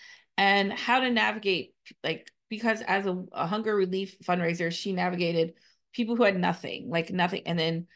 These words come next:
sitting at wealthy billionaires' dinner tables and everything in between, and what our relationship to money is. And that was one of the things that I learned from her is, um,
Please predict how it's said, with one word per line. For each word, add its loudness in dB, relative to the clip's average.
sitting 2
at 2
wealthy 2
billionaires' 2
dinner -2
tables -6
and 0
everything 0
in 2
between, -4
and -2
what 4
our 4
relationship 0
to -2
money 0
is. -4
And 2
that 2
was 2
one 0
of 0
the -2
things -2
that 2
I 2
learned 0
from -4
her -2
is, 8
um, 0